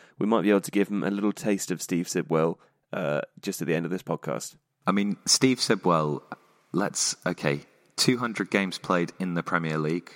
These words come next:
Speaker 2: obviously for five clubs, Fulham, Reading, Villa, Chelsea and Stoke. Sidwell managed to score twenty-one goals in that period, um, which is actually not too bad when you consider it. Fourteen of those goals in ninety-two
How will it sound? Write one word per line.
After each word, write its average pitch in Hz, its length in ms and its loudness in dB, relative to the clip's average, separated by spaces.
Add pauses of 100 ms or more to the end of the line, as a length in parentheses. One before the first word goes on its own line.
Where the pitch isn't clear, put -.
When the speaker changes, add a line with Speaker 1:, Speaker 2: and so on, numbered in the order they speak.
(120)
Speaker 2:
obviously 78 380 -2
for - 160 -10
five 80 420 0
clubs, - 560 -2 (200)
Fulham, 82 360 0
Reading, 80 300 0
Villa, 76 260 0
Chelsea 76 460 -4
and 71 140 -8
Stoke. - 520 -4 (840)
Sidwell 104 400 4
managed 98 840 -2
to - 100 -4
score 78 500 2
twenty-one 101 800 -2
goals 98 400 0
in 69 140 -4
that 69 220 -6
period, 65 500 -6 (240)
um, 78 300 -6
which 151 140 -6
is - 80 -2
actually - 280 0
not 135 340 -2
too 87 240 0
bad 139 400 -2
when 71 140 -4
you 71 80 -6
consider 73 480 -4
it. 73 100 -6
Fourteen 98 400 0
of 78 80 -2
those 82 220 2
goals 82 320 0
in 78 100 -2
ninety-two 80 500 -2